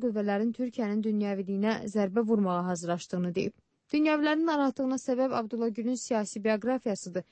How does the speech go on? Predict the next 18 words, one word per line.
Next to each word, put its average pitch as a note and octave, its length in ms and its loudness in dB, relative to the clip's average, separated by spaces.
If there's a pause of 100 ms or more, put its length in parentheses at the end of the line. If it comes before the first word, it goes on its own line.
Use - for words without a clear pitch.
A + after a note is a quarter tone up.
(280)
Gül D#4 160 4
Türkiyənin D#4 520 0
ilk - 340 -2
prezidentidir C4+ 680 0
ki, D#4 160 2 (280)
İslamçı C4 500 0
siyasətçidir. F3+ 760 -4 (420)
Avropa C4 360 0
Komissiyası, A#3 800 -4
Avropa A3 340 -4
Şurası G#3 360 -6
Parlament G3+ 480 -4
Assambleyası G3+ 680 -2 (300)
Abdullah G#3+ 440 0
Gülün A#3 240 -2
seçilməsini G#3 640 -2
alqışlayıb, G#3 640 -2
onun A3 280 2